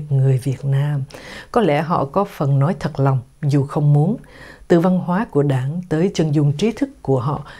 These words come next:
chính lãnh đạo Đảng Cộng sản nhìn thấy sự đứt gãy về văn hóa Cộng sản trong tầng lớp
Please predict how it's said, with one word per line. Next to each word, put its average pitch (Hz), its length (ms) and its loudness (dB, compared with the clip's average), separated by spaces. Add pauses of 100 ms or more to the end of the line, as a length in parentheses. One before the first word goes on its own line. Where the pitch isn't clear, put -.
(220)
chính 247 200 4
lãnh 175 180 2
đạo 165 180 2
Đảng 147 180 0
Cộng 147 180 -2
sản 147 300 0
nhìn 151 180 2
thấy 143 220 -2
sự 180 200 -4
đứt 214 220 2
gãy 139 300 -2
về 160 160 0
văn 139 200 0
hóa 147 260 -4
Cộng 139 160 -2
sản 151 360 -8
trong 170 260 0
tầng 139 160 2
lớp 156 160 2